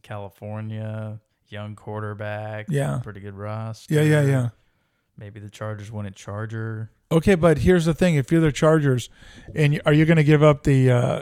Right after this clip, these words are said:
Speaker 2: the entire shopping cart to this guy when he's proven that maybe he's not?
Speaker 1: Yeah, but I mean, Herbert, you know, that's an actual quarterback.
Speaker 2: True. <laughs> Son of a bitch. I, I
Speaker 1: Oh,
Speaker 2: hate the Bruins.
Speaker 1: man, not good.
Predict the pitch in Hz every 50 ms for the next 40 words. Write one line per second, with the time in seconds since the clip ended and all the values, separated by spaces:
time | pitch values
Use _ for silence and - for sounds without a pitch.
0 | - - - 135 139 139 131 127 - 160 151 147 147 139 131 127 - - - 156
1 | 143 147 - - - 160 156 147 - - - 165 165 170 - _ _ _ - -
2 | 151 143 143 147 - - - 160 151 156 160 160 151 139 135 135 131 131 139 127
3 | - - 151 151 147 139 143 139 135 135 131 127 123 104 - _ _ _ _ _
4 | _ _ _ _ _ _ _ _ _ _ _ _ _ _ _ _ _ - 143 135
5 | 139 143 139 139 135 120 139 147 143 143 143 - - - - 113 - - 113 104
6 | 101 107 107 - 123 135 113 107 92 87 - _ _ _ _ _ - 110 - -
7 | 117 - _ _ _ _ - 123 107 - 107 98 107 - - 107 - - 113 127
8 | 139 120 - - - - _ _ _ _ _ _ _ _ _ _ _ _ _ _
9 | _ _ _ _ - - - - - 175 160 143 143 147 - - - _ - -
10 | _ - - - - - - 214 - 277 302 311 311 254 165 165 135 117 - _
11 | - 185 185 185 165 - - - - 139 143 - _ _ _ _ _ _ _ _
12 | - 160 165 165 190 175 143 190 220 269 302 277 - - 208 175 151 - - -
13 | 202 220 277 320 392 440 427 269 208 - - - - - 98 107 120 135 - _
14 | - 101 101 113 117 113 107 110 113